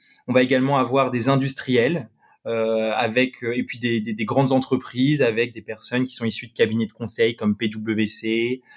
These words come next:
Capgemini, euh, ou encore, euh, ou encore Vinci. Et donc, collectivement, ensemble, on s'intéresse au sujet de l'I A urbaine. Ce qui fait que, euh, régulièrement, on a, euh, des meet-ups.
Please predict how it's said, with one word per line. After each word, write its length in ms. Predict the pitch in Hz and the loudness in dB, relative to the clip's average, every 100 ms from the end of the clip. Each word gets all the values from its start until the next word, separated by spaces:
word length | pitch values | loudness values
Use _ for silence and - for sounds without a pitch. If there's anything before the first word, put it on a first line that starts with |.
| _ - | _ -2
Capgemini, 920 | 131 113 120 120 117 117 123 131 131 | 0 0 -4 -2 -2 0 2 2 2
euh, 200 | 110 104 _ _ _ 113 | -2 -4 _ _ _ -4
ou 100 | 117 | -2
encore, 440 | 110 135 131 120 | 0 2 2 2
euh, 180 | 107 110 | -2 -4
ou 100 | 113 | -6
encore 260 | 107 151 135 | -2 0 0
Vinci. 460 | 117 107 - 127 _ _ _ - - | -2 -6 -8 -16 _ _ _ -20 -10
Et 80 | 120 | -2
donc, 280 | 131 190 196 | 4 4 4
collectivement, 760 | 196 196 190 - 135 127 - _ - | 2 2 0 -6 -2 -2 -4 _ -6
ensemble, 500 | 135 - 131 170 190 _ | -4 -2 -4 -2 -6 _
on 140 | 139 139 | -6 -2
s'intéresse 600 | - 175 175 139 165 156 | 2 2 2 2 0 -2
au 60 | |
sujet 320 | 117 - 120 151 | -8 -4 -2 -2
de 60 | |
l'I 120 | 123 | 0
A 40 | 123 | 0
urbaine. 380 | 117 101 101 120 _ _ _ | 0 -2 -6 -8 _ _ _
Ce 100 | - | -16
qui 100 | - | -10
fait 200 | 120 165 | 0 0
que, 140 | 160 143 | 2 2
euh, 180 | 127 | 4
régulièrement, 680 | 110 143 143 139 135 135 143 | 4 0 0 0 2 2 2
on 180 | 143 120 | 0 0
a, 200 | 123 127 | 0 2
euh, 200 | 117 110 | 0 0
des 120 | 110 | 0
meet-ups. 380 | 110 107 127 | 0 0 -4